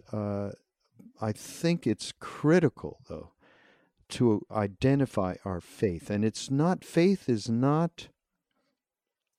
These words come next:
quantifiable. It's not a matter of how much you have. It's, faith is not that. Faith to me is, is the tiniest little moments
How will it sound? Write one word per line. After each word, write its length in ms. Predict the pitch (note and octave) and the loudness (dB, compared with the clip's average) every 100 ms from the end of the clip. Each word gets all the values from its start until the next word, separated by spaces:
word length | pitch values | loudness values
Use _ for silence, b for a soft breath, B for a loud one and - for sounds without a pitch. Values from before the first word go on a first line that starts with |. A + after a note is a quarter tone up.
| _ - | _ -14
quantifiable. 1200 | - B2 C3 A#2 - - A#2 A#2+ B2 G2+ D2+ - - _ b b b b | -2 0 2 0 -4 -4 0 2 2 0 -4 -14 -20 _ b b b b
It's 260 | A2 - - | -6 -4 0
not 240 | C3+ D#3+ | 4 4
a 60 | C3+ | 4
matter 440 | A2+ A2+ A2 G2+ | 4 4 4 2
of 180 | F#2+ - - | 2 -4 -8
how 160 | A#2+ A2+ | -2 0
much 640 | G#2+ A2 A#2+ D3 - - | 2 4 6 4 0 -4
you 180 | G2 D#2+ | -2 -2
have. 560 | F2 D#2 G#2 - - _ b b b b _ - | -4 -10 -14 -20 -20 _ b b b b _ -2
It's, 340 | A2 - - _ _ - | -2 -2 -16 _ _ -18
faith 440 | - C#3+ C#3+ - | -2 2 2 2
is 180 | A2 - | -2 0
not 300 | G#2+ A#2+ B2 - | -2 0 -2 -4
that. 420 | A2 A#2 E2 - | -4 -4 -6 -14
Faith 460 | - - B2 C#3 - | -10 0 0 0 -8
to 160 | - A2+ | -4 0
me 480 | G#2 A2 G#2 E2+ E2+ b b b b _ | 2 2 2 0 -4 b b b b _
is, 640 | F3 G#2 F#2+ F2 - - _ _ _ - | -6 -2 -2 -4 -10 -14 _ _ _ -10
is 240 | A2+ - | -8 -8
the 140 | - G2 - | -10 -10 -8
tiniest 720 | F2+ - D#3+ E3+ D3+ - - | -10 -4 -2 2 2 0 -4
little 260 | B2 B2+ A2+ | -2 0 0
moments 880 | F#2+ G2+ A#2 B2 F2+ C#2 - - | 0 2 4 4 0 -6 -12 -14